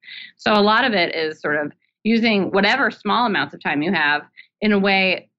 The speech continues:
And, you know, I wanna stress that I'm not saying in a way that's productive, but more in a way that feels good. You know, it might be watching a T V show or looking out the window. It doesn't have to be exercising or, you know, getting work done or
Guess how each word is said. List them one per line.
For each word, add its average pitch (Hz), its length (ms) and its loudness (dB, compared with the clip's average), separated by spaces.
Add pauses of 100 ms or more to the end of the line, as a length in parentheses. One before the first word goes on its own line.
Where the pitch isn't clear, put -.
And, 247 140 4
you 247 80 6
know, 233 60 4
I 220 40 2
wanna 220 220 0
stress 214 300 -4
that - 200 -4
I'm 190 120 0
not 170 240 0
saying 175 180 0
in 170 80 -2
a 165 60 -2
way 160 100 -2
that's 156 200 -6
productive, 196 640 -2 (140)
but 190 200 0
more 190 200 4
in 180 120 0
a 170 60 -2
way 165 260 0
that 160 180 -4 (280)
feels 160 260 0
good. 147 280 -2 (200)
You - 160 0
know, 165 260 0
it 170 80 -2
might 180 300 0
be 175 340 0 (380)
watching 170 300 -4
a 170 40 -2
T 175 120 -4
V 151 140 -4
show 190 200 0
or 165 380 0
looking 175 220 -2
out 165 120 0
the 151 60 -4
window. 226 340 2
It - 100 -6
doesn't 175 280 -2
have 165 240 0
to - 60 -20
be 165 260 -2
exercising 160 800 -4
or, 151 460 0
you 175 100 -2
know, 156 160 -2
getting 156 220 0
work 147 180 -4
done 143 320 2
or 131 200 -2